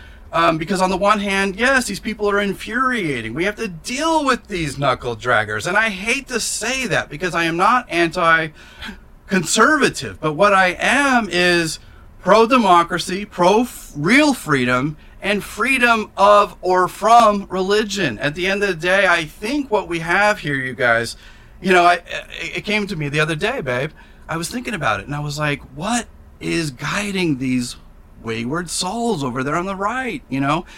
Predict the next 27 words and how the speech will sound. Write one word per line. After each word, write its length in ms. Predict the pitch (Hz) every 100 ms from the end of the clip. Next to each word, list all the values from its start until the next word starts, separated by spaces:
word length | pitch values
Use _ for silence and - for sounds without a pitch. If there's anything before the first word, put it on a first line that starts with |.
| - -
And 100 | -
I 40 | 175
got 120 | 196
to 60 | 196
thinking 320 | - 247 240
about 200 | 175 139
it. 40 | 131
I 80 |
thought, 260 | 139 135 127
"Well, 120 | 143
you 100 | 190
know, 160 | 196 202
there, 140 | 196 175
a 120 | -
lot 260 | 147 196
of 60 | 254
them 140 | 226 175
are 60 |
Christian," 600 | 147 117 104 - 110 170 - - - - -
which 240 | 175 190 -
I 80 | -
got 200 | 165 202
nothing 360 | 175 214 247 226
against 400 | 165 143 139 -
Christianity. 680 | - 139 127 120 104 113 160
Do 160 | 156
I 140 | 160